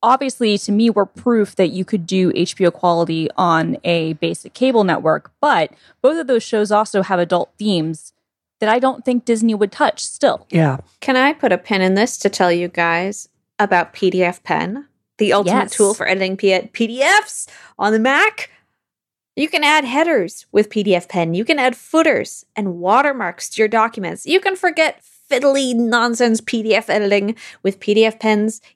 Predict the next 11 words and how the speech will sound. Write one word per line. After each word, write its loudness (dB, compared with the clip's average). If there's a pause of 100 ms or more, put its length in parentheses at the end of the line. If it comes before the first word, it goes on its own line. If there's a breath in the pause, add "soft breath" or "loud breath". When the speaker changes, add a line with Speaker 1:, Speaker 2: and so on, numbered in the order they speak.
(140)
Speaker 3:
easy 2
precision 0
edit 0
tool. 2 (360 loud breath)
And 0
you 2
can -4
O 4
C -2
R 2
document. 0